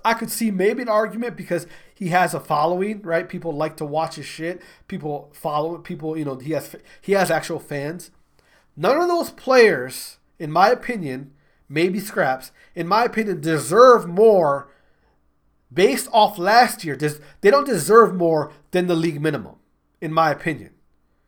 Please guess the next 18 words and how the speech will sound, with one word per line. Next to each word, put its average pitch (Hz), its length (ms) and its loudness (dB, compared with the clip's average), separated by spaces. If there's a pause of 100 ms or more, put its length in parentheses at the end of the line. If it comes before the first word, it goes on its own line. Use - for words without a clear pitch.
(340)
All 143 60 -2
right? 160 180 2 (220)
They've 175 180 4
won 233 240 4
nothing. 220 320 2
Classic 220 500 -2
won. 208 280 0 (260)
W-, 151 220 -12 (300)
out 175 160 6
of 190 40 6
all 233 140 6
the 262 80 6
players 233 440 2
that 175 180 -6
they 185 100 -2
have 170 220 0
this 160 180 -8
year, 147 220 -10